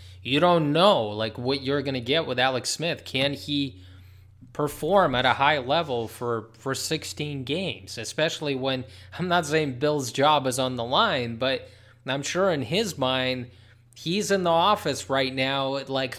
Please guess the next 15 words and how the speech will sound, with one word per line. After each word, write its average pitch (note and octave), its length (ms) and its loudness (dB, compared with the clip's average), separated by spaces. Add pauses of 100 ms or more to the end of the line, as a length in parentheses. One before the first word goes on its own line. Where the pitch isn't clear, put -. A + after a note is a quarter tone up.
three F3+ 300 2
o'clock. D#3+ 500 0
I C3+ 40 2
mean, C#3 180 0
he's F#3 220 0
sleeping F3+ 760 2
on C#3+ 160 0
his C3+ 160 -2
couch D#3 560 0
in C3+ 140 -2
his C#3+ 160 -4
office D#3+ 480 0
right A#2 220 -6
now A#2+ 240 -4
because B2+ 420 -6